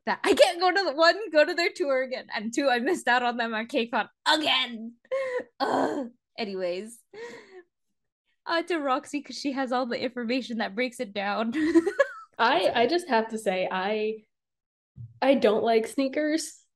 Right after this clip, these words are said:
Speaker 2: Um,
Speaker 1: Mm-mm.
Speaker 2: I think it's a
Speaker 1: Neither do
Speaker 2: stupid
Speaker 1: I.
Speaker 2: concept. <laughs> And if,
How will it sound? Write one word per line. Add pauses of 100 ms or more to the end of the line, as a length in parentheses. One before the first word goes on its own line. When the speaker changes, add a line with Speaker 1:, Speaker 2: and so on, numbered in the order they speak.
Speaker 2:
Um,
Speaker 1:
Mm-mm. (260)
Speaker 2:
I
think
it's
a
Speaker 1:
Neither
do
Speaker 2:
stupid
Speaker 1:
I.
Speaker 2:
concept. (1000)
<laughs>
And (500)
if,